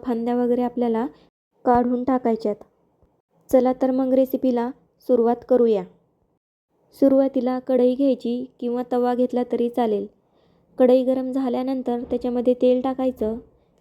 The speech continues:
तेल गरम झाल्यानंतर त्याच्यामध्ये जिरं टाकायचं.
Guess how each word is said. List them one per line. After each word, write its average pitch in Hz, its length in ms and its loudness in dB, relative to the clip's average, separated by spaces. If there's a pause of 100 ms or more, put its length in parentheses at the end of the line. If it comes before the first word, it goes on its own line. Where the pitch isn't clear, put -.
(240)
तेल 254 240 4
गरम 254 240 0
झाल्यानंतर 247 720 -4 (420)
त्याच्यामध्ये 240 560 0 (460)
जिरं 247 300 4
टाकायचं. 226 560 -4